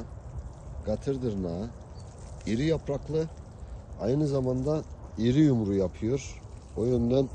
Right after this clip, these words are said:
güzel bir cins. Tabii bizim başka saleplerimiz de var. Serapia, Santa.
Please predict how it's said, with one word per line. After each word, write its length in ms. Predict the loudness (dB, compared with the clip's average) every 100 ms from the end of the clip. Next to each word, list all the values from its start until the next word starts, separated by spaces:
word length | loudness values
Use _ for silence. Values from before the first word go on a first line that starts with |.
| -4 0
güzel 320 | 6 6 6
bir 80 | 2
cins. 380 | 0 -2 -4 -8 -12 -14 -14 -14 -14 -10 -8 -4 4
Tabii 280 | 6 6
bizim 280 | 6 4 4
başka 260 | 4 2 2
saleplerimiz 680 | 4 4 6 6 6 6
de 60 | 4
var. 100 | 4
Serapia, 560 | 4 6 6 4 2 2
Santa. 580 | 2 2 2 0 -2